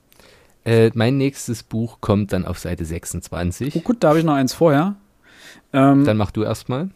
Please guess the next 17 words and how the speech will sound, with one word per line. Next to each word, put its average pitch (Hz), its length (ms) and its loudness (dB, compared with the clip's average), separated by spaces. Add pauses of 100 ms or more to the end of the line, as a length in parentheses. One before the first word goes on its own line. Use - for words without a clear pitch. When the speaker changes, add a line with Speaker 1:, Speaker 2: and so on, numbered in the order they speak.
(160)
Speaker 2:
und 139 180 2
zwar 139 500 4
Friedrich - 580 0
Länger, 156 460 4
Der 123 160 0
Preis 147 420 0
der 139 140 4
Welt, 120 300 0
eine 117 140 -2
Globalgeschichte 165 720 0
des 147 120 -8
Kapitalismus. 165 800 -4 (380)
Auch 208 320 4
siebenhundert 104 580 -6
Seiten - 320 -8
fast. - 340 -8 (880)
Ähm, 139 500 4